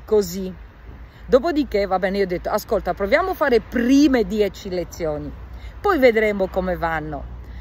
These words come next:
Invece subito, dopo dieci lezioni, le fa, "No, ancora, ancora, ancora." Per questo, ragazzi, eh, faccio questa testimonianza perché tanti mi chiamate, tanti mi scrivete, tanti chiedete aiuto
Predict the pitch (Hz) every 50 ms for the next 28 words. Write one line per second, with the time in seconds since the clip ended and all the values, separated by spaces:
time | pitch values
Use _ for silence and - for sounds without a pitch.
0 | - - - - - 320 330 320 320 392 415 - - 427 440 349 320 - 453 523
1 | 480 440 349 392 370 - 320 277 254 415 453 427 392 311 285 311 320 330 - 381
2 | 370 381 330 302 - - 403 381 349 349 294 320 - - 302 311 403 453 480 466
3 | 427 - 370 381 370 - 466 480 427 285 269 269 294 349 370 320 - 392 - 262
4 | 277 - 294 294 277 247 285 262 233 202 180 - - - - - - - - -
5 | - - - 233 240 254 277 - 285 269 254 247 233 214 - - 185 175 - -
6 | - - - - - - 202 202 208 - 277 302 - 349 294 247 285 269 - 269
7 | 240 - 262 220 - - 262 233 240 233 220 240 247 269 285 277 - 349 349 -
8 | - 269 233 233 - - 233 220 220 214 208 208 220 - - 254 247 233 220 -
9 | 233 214 214 196 - 208 214 185 190 175 170 180 - 277 240 - 233 214 202 -
10 | 220 196 196 - - - 208 190 170 190 196 - 269 254 - 262 277 285 - 262
11 | - - 233 208 208 202 190 196 196 190 190 190 185 185 190 - - - - -
12 | - -